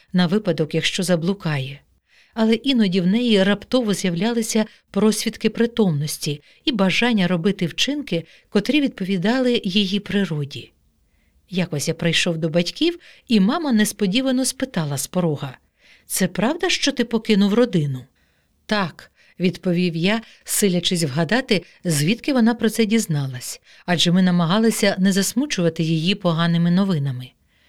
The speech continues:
Нічого не сказавши, мама рішуче вдягла плащ, туфлі і вийшла з квартири. «Ти куди?» —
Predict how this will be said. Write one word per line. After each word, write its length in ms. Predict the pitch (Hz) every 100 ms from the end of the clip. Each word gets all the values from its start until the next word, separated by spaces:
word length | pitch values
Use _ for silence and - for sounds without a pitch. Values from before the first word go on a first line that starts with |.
| _ _ -
Нічого 360 | 180 180 160
не 120 | 156 151
сказавши, 600 | - 156 180 220 - 165 _ - _
мама 260 | 233 233 170
рішуче 440 | 165 - 196 180
вдягла 380 | 156 165 139 156
плащ, 720 | - 151 180 226 247 - - -
туфлі 480 | 190 220 - 233 220 - -
і 100 | 285
вийшла 400 | 160 165 - 170
з 80 | -
квартири. 600 | 170 160 - 139 127 - _ _ _ _ _ _ -
«Ти 120 | 165
куди?» — 480 | - 247 320 202